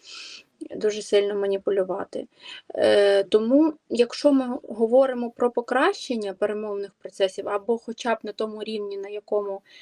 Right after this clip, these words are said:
вони були при ньому, ми зараз так не можемо сказати, тому що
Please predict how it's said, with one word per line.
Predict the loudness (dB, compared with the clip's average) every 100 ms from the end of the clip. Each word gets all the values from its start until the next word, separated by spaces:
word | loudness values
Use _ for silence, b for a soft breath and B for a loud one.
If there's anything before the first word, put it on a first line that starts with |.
| B _
вони | -10 -6 -4 -6
були | -2 0 2 0 -2
при | -2 0
ньому, | 0 2 2 2
ми | 0 0
зараз | 0 -4 -4
так | -6 -4
не | -6
можемо | -4 -6 -6 -10 -12
сказати, | -14 -8 -2 -2 -2
тому | -8 -10 -14
що | -14 -12